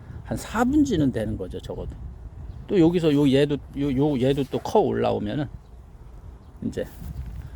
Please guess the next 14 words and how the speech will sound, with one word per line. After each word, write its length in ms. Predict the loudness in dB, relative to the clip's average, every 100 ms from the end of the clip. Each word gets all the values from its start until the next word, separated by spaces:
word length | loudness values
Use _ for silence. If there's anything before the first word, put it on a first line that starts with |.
| -2
여기는 360 | 2 4 4 4
지금 340 | 4 4 6
얘가 300 | 2 4 2 0 -12 -20
삼 220 | -16 -2 0
분지로 400 | 2 2 2 2
갈라졌는데, 680 | 4 4 2 2 0 -2 -2
처음에 540 | -2 -2 -2 -2 -4
삼 200 | -4 -6
분지로 320 | -4 -4 -4
갈라졌는데 720 | -6 -6 -4 -4 -4 0 0 0 -6 -16 -12 -4
밑에서 760 | -2 2 2 4 4 4 4 2
요 120 | -2
겨순이 640 | -2 -2 -2 -2 0 0 -4 -10 -10 -6
또 180 | -4